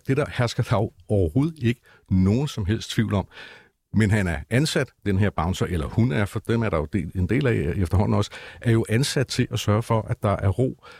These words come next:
på en natklub, og at der er tryghed, og at gæsterne derinde har det godt. Og jeg tror altså helt ærligt ikke, at, øh, at dørmænd, eller dørkvinder for den sags skyld, som sådan,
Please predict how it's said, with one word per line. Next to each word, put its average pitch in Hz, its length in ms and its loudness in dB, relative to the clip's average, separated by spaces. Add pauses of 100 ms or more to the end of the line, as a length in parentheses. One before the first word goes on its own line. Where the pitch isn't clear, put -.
(260)
på 120 240 2
en 107 120 4
natklub, 107 400 -2
og 104 80 -2
at 104 100 -2
der 92 60 2
er 82 80 2
tryghed, 120 480 0 (840)
og 98 200 0
at 90 140 -2
gæsterne 117 360 0
derinde 90 340 2
har 87 140 0
det 104 120 -4
godt. 78 220 0 (440)
Og 110 140 2 (120)
jeg 123 180 0
tror 143 280 0
altså - 360 -2
helt 120 220 0
ærligt 113 280 2
ikke, 104 340 2
at, - 260 -2
øh, 92 180 2 (360)
at - 180 -6
dørmænd, 117 360 2 (160)
eller 95 160 0
dørkvinder 113 520 2
for 127 100 -2
den 110 120 0
sags 101 240 -2
skyld, - 280 -4
som 101 200 0
sådan, 110 320 0